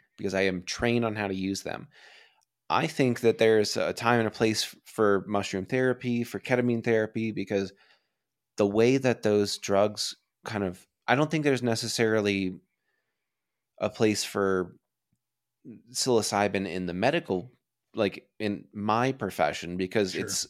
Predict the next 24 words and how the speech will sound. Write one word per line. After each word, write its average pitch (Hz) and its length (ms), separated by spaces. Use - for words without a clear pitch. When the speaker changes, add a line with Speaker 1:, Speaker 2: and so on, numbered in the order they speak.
Speaker 1:
it's - 180
such 143 160
a 107 60
long-acting 98 720
substance. - 480
It 98 60
can 98 140
last 95 260
anywhere 95 320
between, 92 360
like, 85 240
three 107 280
hours 90 420
and - 180
eight 98 200
hours, 64 720
and 95 180
then 87 280
residual 95 440
side 101 220
effects 87 320
can 87 160
last 82 320
days. 82 460